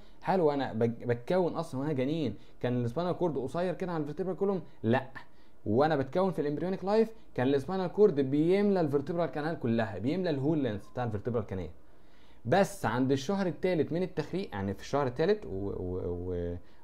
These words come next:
وال-، والست، الست حامل في ابنها في الشهر الثالث وهو لسه بيتكون كجنين، يعني بيبدا الفرتبرال كولوم يجرو فاستر، الفرتبرال كولوم بينمو بشكل اكبر من السباينال كورد،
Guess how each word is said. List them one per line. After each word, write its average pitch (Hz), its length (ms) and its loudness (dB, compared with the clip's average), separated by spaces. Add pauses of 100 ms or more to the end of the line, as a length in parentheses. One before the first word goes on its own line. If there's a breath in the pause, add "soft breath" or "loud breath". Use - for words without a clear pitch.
وال-، 90 320 -2
والست، 95 480 -2 (140)
الست - 380 -2
حامل 131 340 -4
في 117 220 -4
ابنها 131 260 -4
في 135 80 -8
الشهر 160 260 -4
الثالث 180 340 -4
وهو 139 120 2
لسه 160 240 -4
بيتكون 156 300 -4
كجنين، 156 420 -2
يعني 214 300 0 (360 loud breath)
بيبدا 139 380 4
الفرتبرال 127 560 0
كولوم 185 300 2
يجرو 139 280 2
فاستر، 135 440 -6 (340 soft breath)
الفرتبرال 123 680 2
كولوم 143 300 2
بينمو 185 380 2
بشكل 175 360 -2
اكبر 165 400 0
من 180 180 -2
السباينال 135 540 -4
كورد، 151 420 4